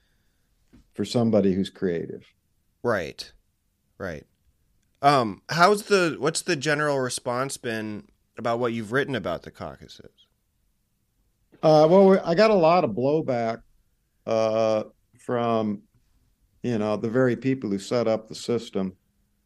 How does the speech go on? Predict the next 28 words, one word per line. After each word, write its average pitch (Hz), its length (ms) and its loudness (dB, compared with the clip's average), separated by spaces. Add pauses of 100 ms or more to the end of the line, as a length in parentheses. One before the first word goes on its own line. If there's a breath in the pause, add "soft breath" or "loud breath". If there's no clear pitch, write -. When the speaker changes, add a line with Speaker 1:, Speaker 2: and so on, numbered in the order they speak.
(300)
Speaker 1:
uh, 95 260 -2
that 92 220 -6
we're 101 160 0
living 104 360 0
under, 92 240 -4
the, 101 240 -2 (140)
the 95 180 -2
same 113 380 -2
corporate 101 640 -2
donors 104 480 -2
to - 100 -8
the 92 120 -4
Democratic 98 640 -2
Party 98 540 0 (100)
Speaker 2:
Right. 92 240 -8
Speaker 1:
and 107 140 0
Republican 95 600 -4
Party 92 480 -4 (380 soft breath)
who 117 100 2
set 117 320 2
up 110 220 0 (720)
this 110 320 2 (400)
where, 107 440 0 (100)
you 117 160 -2
know, 98 240 -2 (320)
uh, 92 320 0 (840)
corporations 113 880 4
own 113 360 -4